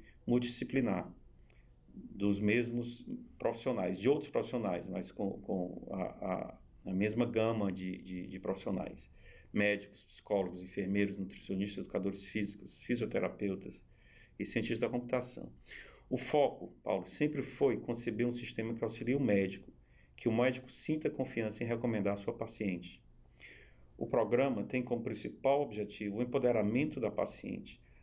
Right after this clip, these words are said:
a partir da disponibilização da informação necessária, no momento preciso, instando a tomar atitude com relação à sua saúde. Por exemplo, a partir de determinada idade,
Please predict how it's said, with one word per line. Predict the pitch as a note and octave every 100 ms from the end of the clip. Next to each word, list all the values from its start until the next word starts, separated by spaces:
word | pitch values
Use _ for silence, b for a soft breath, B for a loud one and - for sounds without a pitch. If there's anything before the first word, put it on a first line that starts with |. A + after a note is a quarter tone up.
| -
a |
partir | - B2+ A#2+ - D#3
da | C3+
disponibilização | A#2+ - B2+ A#2 G#2 G2+ - B2+
da | B2
informação | A#2+ A2 G2+ - B2+
necessária, | A2 - G2+ - F#2 G2 F#2+
no | F#2+ G#2+
momento | G#2+ A#2 A#2+ -
preciso, | B2 A#2 - A#2+ G#2 F2+ F2 B B B -
instando | B2+ - - C#3+ C3 G#2+
a |
tomar | G#2 A2 G#2+
atitude | - - - A#2 A#2 A#2+ A#2+ B B B B B B - -
com | A2
relação | G#2+ G#2+ - A2+
à |
sua | - A#2
saúde. | - A2 F2 - - - - - - b b b b -
Por | A#2+
exemplo, | A2 G2 E2+ E2+ - B B B - - - - -
a | A#2+
partir | B2 A2+ -
de | C#3+
determinada | B2 A#2 A2 G#2 G2+ G2+
idade, | G2 A#2 A2 F#2